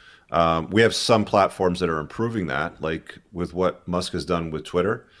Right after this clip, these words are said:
Again, that's, that's a positive contribution that I see him making to society. Uh, I've seen enough evidence since he's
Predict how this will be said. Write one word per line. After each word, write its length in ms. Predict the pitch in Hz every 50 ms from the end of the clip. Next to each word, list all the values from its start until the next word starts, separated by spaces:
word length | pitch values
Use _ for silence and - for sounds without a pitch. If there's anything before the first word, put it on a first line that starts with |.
| - _ _ _ -
Again, 320 | 92 135 120 90 85 - -
that's, 280 | 101 107 110 - - -
that's 280 | - 107 113 110 - -
a 120 | 101 98
positive 500 | 95 - - 101 98 95 85 92 90 87
contribution 680 | - - 92 87 - - 80 80 85 82 - - 95
that 60 | 82 82
I 60 | 82
see 240 | 82 - 87 85 78
him 180 | 80 80 80
making 340 | 80 80 80 78 - 80 78
to 120 | - -
society. 640 | - - 78 - - 90 90 92 90 82 - - - - _ - - - - _ _ _ -
Uh, 360 | - 78 78 76 76 76 76 -
I've 160 | - 101 101
seen 220 | - - - 113 101
enough 320 | 92 90 90 90 90 -
evidence 680 | - 85 90 90 92 82 76 76 78 - - - - - _ _ _ _ _ _ _ _
since 520 | - - - 98 90 87 85 - - - -
he's 520 | - - - 95 92 87 82 - - -